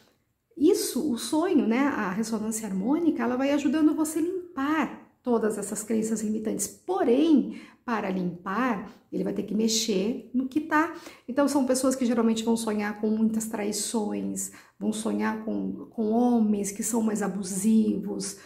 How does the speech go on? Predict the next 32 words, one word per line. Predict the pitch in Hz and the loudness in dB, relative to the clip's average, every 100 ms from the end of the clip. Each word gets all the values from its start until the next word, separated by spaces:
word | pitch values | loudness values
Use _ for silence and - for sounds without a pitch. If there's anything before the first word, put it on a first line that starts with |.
| - _ - | -20 _ -10
é, | 214 202 202 208 196 | -6 -4 -2 -4 -4
situações | - - 262 254 262 240 | -4 -4 -2 0 2 2
lá | 247 262 | 4 2
do | 240 | 0
passado | 226 226 - 254 247 220 220 | -2 -4 -4 -2 -2 -2 -2
que | - 254 | 0 2
ela | 226 262 247 214 | 2 2 2 4
ou | 226 | 4
as | 240 | 4
mulheres | 233 220 208 220 226 220 | 4 4 2 0 0 0
da | 214 | -4
família | - 208 214 226 214 | -6 -4 -2 0 -2
sofreram | 214 247 240 - 254 262 269 254 | -4 -6 -6 -4 0 4 4 4
com | 226 220 | 0 -4
tipos, | 214 226 - 208 - - _ | -6 -8 -6 -8 -8 -14 _
né, | 208 240 | -2 0
de | 220 | 0
relacionamentos | 214 214 220 214 214 208 | -2 -2 -4 -2 -2 0
abusivos. | 214 208 214 233 233 - - - - | -2 0 2 2 0 -4 -12 -18 -8
Então, | 330 | -2
tudo | 392 523 | 0 0
aquilo | - 311 269 247 | 2 4 4 2
que | 214 240 | -2 -2
já | 247 | -2
par-, | 220 - - _ | -4 -8 -10 _
passou | 254 247 - 302 | -8 -4 0 0
pela | 320 277 | 2 0
tua | 285 262 | 0 -2
vida, | 202 220 - | -2 -2 -4
que | - | -6
fez | 247 247 - | -4 -4 -4
parte, | - 185 214 214 214 | -2 -2 -2 -4 -6